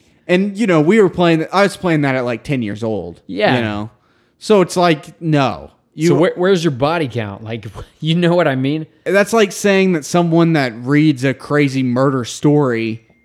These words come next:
Speaker 1: becomes
Speaker 2: Oh,
Speaker 1: a
Speaker 2: this is,
Speaker 1: murderer.
Speaker 2: this is funny. When I was talking to this chick in that Walgreens, she was probably in her lower to mid forties. And we were in the middle of this debate. I look at her. I'm like, "All right." I'm like, "So how old are you?" She tells me.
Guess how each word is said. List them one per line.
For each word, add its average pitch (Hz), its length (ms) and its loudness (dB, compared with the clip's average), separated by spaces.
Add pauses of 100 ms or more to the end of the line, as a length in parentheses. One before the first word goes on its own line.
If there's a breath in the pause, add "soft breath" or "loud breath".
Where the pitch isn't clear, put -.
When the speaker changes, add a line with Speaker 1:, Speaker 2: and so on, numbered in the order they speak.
(540)
Speaker 1:
becomes 170 360 2
Speaker 2:
Oh, - 20 4
Speaker 1:
a - 20 4
Speaker 2:
this 170 140 4
is, 185 100 4
Speaker 1:
murderer. 110 260 -2
Speaker 2:
this 170 200 -2
is 165 100 -6
funny. 127 360 -4 (240 soft breath)
When 151 160 2
I 160 100 4
was 147 160 0
talking 160 240 2
to 156 40 0
this 139 180 -2
chick 147 220 0
in 135 80 2
that 110 140 -2
Walgreens, 120 680 -2 (220 soft breath)
she - 220 -2
was 175 140 2
probably 147 560 2
in 131 100 2
her 123 300 2
lower 127 380 0
to 120 80 -2
mid 117 260 -2
forties. 120 640 -2 (760)
And 131 180 2
we 139 100 4
were 143 80 4
in 139 80 2
the 131 60 0
middle 160 200 2
of 160 100 2
this 156 160 0
debate. 135 360 0
I 120 80 0
look 131 220 -2
at 131 140 2
her. 120 40 0
I'm 117 80 -2
like, 117 180 -4
"All 156 60 0
right." 139 140 2
I'm 120 120 -2
like, 117 200 -2
"So - 140 -4
how 139 160 2
old 151 160 2
are 135 40 0
you?" 135 200 0
She - 120 -8
tells 143 260 -2
me. 120 220 -6